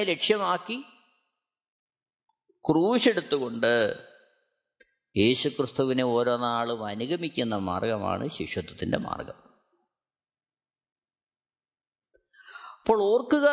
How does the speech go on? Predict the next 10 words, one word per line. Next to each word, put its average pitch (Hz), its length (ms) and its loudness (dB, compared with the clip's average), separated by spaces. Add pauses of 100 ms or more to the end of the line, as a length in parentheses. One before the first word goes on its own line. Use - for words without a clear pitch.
(160)
ഈ 233 180 -8
കാലഘട്ടത്തിൽ 247 840 -2 (2500)
നാം 214 380 4
ഇത് 262 260 4
മറ്റുള്ളവരോട് 254 880 0 (100)
പങ്കുവച്ചില്ല 233 920 -2 (880)
എന്നുള്ളത് 240 600 2
കൊണ്ട് 226 320 -4 (1040)
കർത്താവ് 208 640 2
അവിടുത്തെ 196 460 2